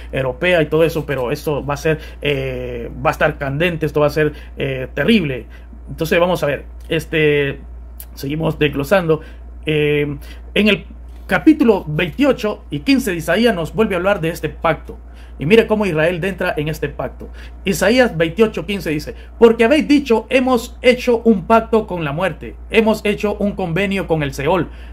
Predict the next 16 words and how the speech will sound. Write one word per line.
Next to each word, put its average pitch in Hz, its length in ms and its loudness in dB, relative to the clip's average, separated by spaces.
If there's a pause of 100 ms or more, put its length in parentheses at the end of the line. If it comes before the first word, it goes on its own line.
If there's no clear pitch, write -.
(140)
Cuando 233 460 4
pase 269 260 4
el 202 80 2
azote 226 320 2
abrumador 175 540 2
no 185 240 2
nos 196 240 -2
alcanzará, 160 560 0
porque 160 340 -2
hemos 190 280 -2
hecho 190 360 -4 (220)
de 156 180 2
la 151 100 4
mentira 147 440 -2
nuestro 156 360 0
refugio 185 600 -2